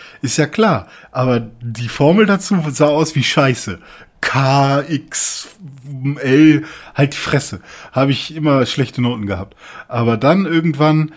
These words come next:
vor allem organische Chemie, weil das mit das Einfachste ist, finde ich, da dann dreizehn Punkte, schön einen weggerockt.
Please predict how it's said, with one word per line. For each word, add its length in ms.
vor 200
allem 160
organische 560
Chemie, 460
weil 120
das 260
mit 220
das 120
Einfachste 480
ist, 160
finde 240
ich, 160
da 240
dann 160
dreizehn 340
Punkte, 480
schön 360
einen 180
weggerockt. 640